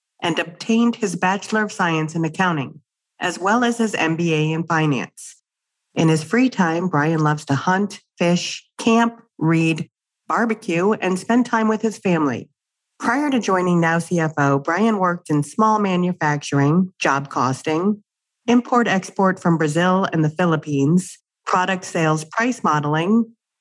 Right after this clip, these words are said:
inventory management across multiple states, small business and personal tax returns preparation,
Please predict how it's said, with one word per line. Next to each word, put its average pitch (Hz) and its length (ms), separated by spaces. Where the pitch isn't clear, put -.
inventory 233 640
management 175 560
across 156 340
multiple 202 400
states, 160 680
small 220 340
business 185 500
and 180 140
personal 175 400
tax 170 400
returns 156 400
preparation, 160 960